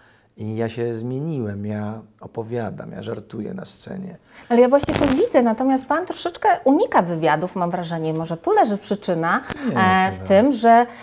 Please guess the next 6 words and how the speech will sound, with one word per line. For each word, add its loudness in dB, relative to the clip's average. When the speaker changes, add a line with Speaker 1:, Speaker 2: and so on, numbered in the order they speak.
Speaker 2:
nie 6
wszyscy 0
znają 2
tego 0
Michała 2
Bajora 2